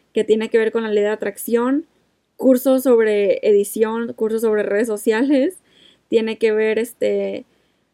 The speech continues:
también con meditaciones y audios y una comunidad. O sea, estoy trabajando en muchas cosas que yo espero que literalmente sean parte de mi legado, o sea, que se queden por muchos años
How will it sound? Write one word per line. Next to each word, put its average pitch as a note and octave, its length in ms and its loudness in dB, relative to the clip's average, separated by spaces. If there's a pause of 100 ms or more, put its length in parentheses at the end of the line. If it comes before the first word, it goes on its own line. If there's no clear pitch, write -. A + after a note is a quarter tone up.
(240)
también G#3+ 480 -2
con G#3+ 680 -2
meditaciones A#3 1200 -2
y G#3 180 -6
audios A3+ 640 0
y G#3 60 -6
una G3+ 180 -8
comunidad. G#3 640 -4
O A3+ 60 -2
sea, G#3+ 280 -2 (420)
estoy A#3+ 220 0
trabajando C4+ 800 0
en G#3 460 0
muchas B3 420 4
cosas C#4+ 460 -2
que A3 360 0 (180)
yo G#3+ 140 0
espero A#3 540 0
que G3+ 400 -2 (680)
literalmente A3 720 0
sean A3 260 -4
parte A3 320 -2
de A3 100 -4
mi G#3+ 100 -6
legado, F#3+ 460 -4
o - 80 -4
sea, G#3+ 140 -8
que G#3 120 -12
se G3 140 -8
queden G#3 260 -2
por G#3 180 -6
muchos G3+ 340 -8
años B3 400 -2